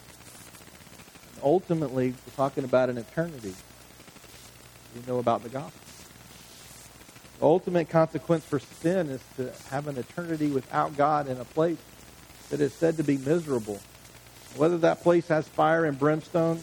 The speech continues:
you know, I really don't know that it does. But in that moment, you will know that you missed God.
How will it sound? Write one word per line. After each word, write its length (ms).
you 60
know, 100
I 160
really 300
don't 180
know 140
that 140
it 120
does. 340
But 140
in 120
that 200
moment, 600
you 80
will 160
know 340
that 260
you 80
missed 240
God. 420